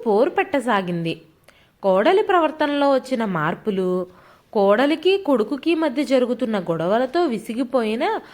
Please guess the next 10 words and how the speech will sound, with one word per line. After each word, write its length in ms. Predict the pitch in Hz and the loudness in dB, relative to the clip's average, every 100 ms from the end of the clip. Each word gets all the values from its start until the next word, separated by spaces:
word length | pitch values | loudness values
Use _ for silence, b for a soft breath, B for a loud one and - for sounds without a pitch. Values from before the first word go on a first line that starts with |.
| B B | B B
అన్నపూర్ణ 540 | 202 214 220 220 214 208 | -2 -2 -2 0 0 0
గారు, 460 | 196 190 190 190 | 0 0 0 -2
విశ్వనాథ్ 600 | 190 190 - 254 269 262 | -2 -6 -4 -2 0 0
గారు 540 | 240 226 214 214 208 214 b b b b b b b _ | 0 0 0 -2 -6 -10 b b b b b b b _
కొన్ని 320 | - 262 226 202 | 0 2 2 0
రోజులు 640 | 190 208 294 349 523 285 - | 2 2 2 2 2 -2 -4
చిన్న 180 | 220 220 | -2 0
కొడుకింట్లో 540 | 277 349 339 285 277 | 0 0 0 -2 0
ఉందామని 500 | 269 233 233 233 339 | 2 0 0 0 0
బయలుదేరారు. 720 | 359 254 208 190 185 175 165 | 2 2 2 0 0 0 -2